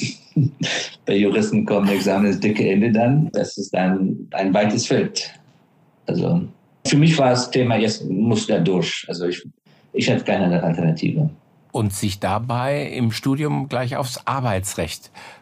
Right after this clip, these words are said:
Speaker 2: konzentriert und das als einen Schwerpunkt gewählt?
Speaker 1: Mm, nein, nein, das ist leider nicht so gewesen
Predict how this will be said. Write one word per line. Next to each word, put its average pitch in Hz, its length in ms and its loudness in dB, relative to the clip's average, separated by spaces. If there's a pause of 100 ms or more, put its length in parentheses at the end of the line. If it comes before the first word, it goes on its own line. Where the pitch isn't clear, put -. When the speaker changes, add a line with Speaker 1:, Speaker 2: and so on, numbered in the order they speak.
(120)
Speaker 2:
konzentriert 92 1080 -4
und 92 460 -6
das 95 300 -6
als 90 280 -6
einen 95 200 -2
Schwerpunkt 113 540 0
gewählt? 120 520 2
Speaker 1:
Mm, 127 140 4
nein, 143 300 4
nein, 151 320 6
das 139 200 2
ist 139 160 -4
leider 135 220 4
nicht 143 240 0
so 113 160 -2
gewesen 110 680 0